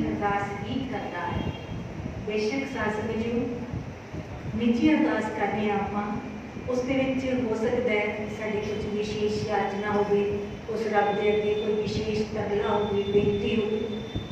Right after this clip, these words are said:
ਉਹ ਬੇਸ਼ੱਕ ਆਪਾਂ ਕਰ ਸਕਦੇ ਹਾਂ। ਪਰ ਜੋ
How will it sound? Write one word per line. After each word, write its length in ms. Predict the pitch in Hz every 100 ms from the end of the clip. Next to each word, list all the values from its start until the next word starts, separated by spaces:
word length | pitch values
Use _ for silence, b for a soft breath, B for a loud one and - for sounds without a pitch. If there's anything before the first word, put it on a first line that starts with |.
| -
ਉਹ 120 | 240 226
ਬੇਸ਼ੱਕ 360 | 202 - 208
ਆਪਾਂ 260 | 208 220 202
ਕਰ 280 | 185 180 185
ਸਕਦੇ 300 | 208 202 208
ਹਾਂ। 300 | 202 208 208 - - - 240
ਪਰ 220 | 240 233 240
ਜੋ 440 | 240 247 262 269